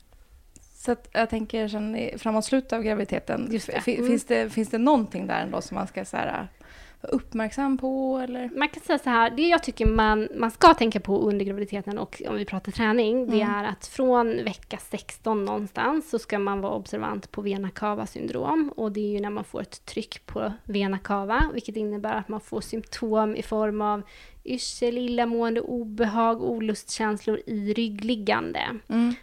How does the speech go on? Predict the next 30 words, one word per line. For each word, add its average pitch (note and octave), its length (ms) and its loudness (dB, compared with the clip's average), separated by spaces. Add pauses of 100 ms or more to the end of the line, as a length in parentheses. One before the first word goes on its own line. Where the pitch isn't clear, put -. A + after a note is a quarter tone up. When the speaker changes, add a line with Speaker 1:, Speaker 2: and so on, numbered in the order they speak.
Speaker 2:
Man A3+ 120 0
kan A3 200 4
också G3 240 -4
svimma G3+ 560 2 (120)
om G#3 80 -6
man G3+ 120 -6
drar - 180 -2
det - 60 -4
där - 280 -6 (100)
för - 240 -6
långt. - 460 -8
Speaker 1:
Mm. G#3 160 0 (160)
Speaker 2:
Så - 120 -2
att A#3+ 200 -2
man C4 160 2
ska C#4 160 -2
ta C#4 160 2
bort, C#4+ 440 2 (120)
eh, A3+ 380 0 (260)
liksom A#3+ 320 -2
ryggliggande G#3+ 580 0
träning B3 760 6
om A3 360 4
man G#3+ 380 -2 (260)
har G#3+ 340 2
några G3+ 600 0
av F#3+ 140 -2
de G3 160 -4
här F#3+ 100 -4
symptomen. G#3+ 760 -4